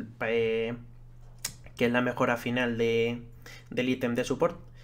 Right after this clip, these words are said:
Y después de esto, aquí viene lo, un poco lo complejillo. Vale, se suele pillar luego sombrero mortal de Rabadón, ciento veinte de poder de habilidad y aumenta el cua-, un cuarenta por ciento el poder de habilidad. ¿Qué pasa? Que como su pasiva aumenta un cuarenta por ciento el poder de habilidad,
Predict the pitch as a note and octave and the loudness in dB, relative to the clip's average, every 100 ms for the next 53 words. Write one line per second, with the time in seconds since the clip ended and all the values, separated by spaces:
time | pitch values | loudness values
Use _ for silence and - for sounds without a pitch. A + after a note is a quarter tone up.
0 | - - - - D#3 D3 D3+ F#3 F#3 F#3+ | -18 -16 -16 2 8 8 8 4 6 4
1 | G#3+ G#3+ D3 C3 C#3 C#3+ C#3 B2 C3 C3 | 6 6 6 4 4 4 6 4 2 0
2 | B2+ D3 C3+ A2+ G2+ G#2 A2+ A2 - G#2+ | 2 4 4 4 2 -2 -4 -4 -6 -4
3 | G#2+ - - - A#2 G#2+ - - - - | -4 -8 -6 0 2 0 -6 -18 -20 -20
4 | - - - C#3 D#3+ F#3+ G3 F#3+ F3 F#3 | -20 -6 0 4 4 4 6 8 8 8
5 | F3+ B2+ C3 C#3+ C#3 C#3 C#3 - C3 - | 6 4 6 8 8 8 6 4 0 0
6 | B2+ B2+ B2 C3 E3 F#3 - - C3+ C3 | 0 2 2 4 4 4 0 -2 0 2
7 | C3 B2 A#2+ B2 A#2+ A#2+ A#2 A#2+ D#3 E3+ | 2 2 2 2 0 -2 0 0 0 0
8 | - A#2 B2+ C3 B2+ B2 C3 B2+ C3 C3 | 0 0 2 2 2 2 2 2 0 -2
9 | B2 B2 B2 D3+ B2 C3+ B2 A2 A2+ A#2+ | 0 0 0 -2 -2 -2 0 0 0 0
10 | A2+ G#2 G#2 G2+ - - - - - D3+ | -2 0 0 -2 -6 -14 -18 -6 0 4
11 | E3 C3 A#2 A2+ A2+ - A2 A2 C3 C#3+ | 4 4 2 0 0 -2 -2 0 2 2
12 | D3 D3 D3 C#3 C#3 C3 C3+ C3 C3 C#3 | 2 0 0 0 0 0 -2 -2 -2 -2
13 | C3 B2 B2 A#2+ A#2+ A2+ A2+ C3 | -2 0 0 0 -2 0 0 0